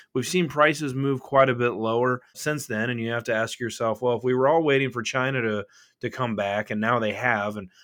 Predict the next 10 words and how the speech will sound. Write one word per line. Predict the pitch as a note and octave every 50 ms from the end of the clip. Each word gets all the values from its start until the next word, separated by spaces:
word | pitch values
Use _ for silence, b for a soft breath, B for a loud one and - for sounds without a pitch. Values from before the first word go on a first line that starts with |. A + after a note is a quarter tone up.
| b b
prices | - - C3 C3 C3 C3 C3+ B2 A2
have | A#2+ A2+
moved | A#2 A#2+ B2 A#2+ A2
lower | G#2+ G#2 G#2+ A2 B2 C#3+ C#3 A#2 G2+ G2
on | G2+
a | G2+ G2
lot | G2+ G2+ G2+ G2+
of | G2 G2
our | F#2+ F#2+
products, | F#2 - - G#2 G2+ G#2 A2 A2 A2 - - b